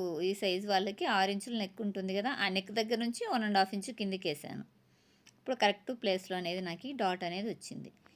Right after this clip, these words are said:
ఈ డాట్ ఒక హాఫ్ ఇంచు పైకి కిందికి అయిపోయినా సరే అండి, మనకి ఇక్కడ కప్, కప్పు ఫామ్ అయ్యే ప్లేస్‌లో కరెక్ట్‌గా ఉండదు మనకి,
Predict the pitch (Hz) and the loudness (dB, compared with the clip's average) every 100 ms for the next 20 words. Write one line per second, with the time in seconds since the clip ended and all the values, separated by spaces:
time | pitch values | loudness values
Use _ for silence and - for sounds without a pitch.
0 | _ _ - 208 208 190 233 226 220 196 | _ _ 0 4 8 6 6 4 6 6
1 | 226 220 302 214 208 240 240 247 233 233 | 4 -2 2 2 2 0 -2 0 0 2
2 | 226 226 220 247 240 202 196 202 330 254 | 0 0 -2 -2 0 2 2 2 0 0
3 | 220 240 233 226 480 _ _ _ _ _ | 0 -2 0 0 -2 _ _ _ _ _
4 | _ _ 208 214 - _ - 226 214 254 | _ _ -2 -2 -4 _ -2 0 0 0
5 | 233 220 196 214 220 214 214 208 214 339 | -2 2 2 4 4 4 2 0 0 2
6 | 226 226 - 269 233 196 170 160 156 147 | 4 4 -2 0 2 2 0 -2 -6 -8
7 | - | -12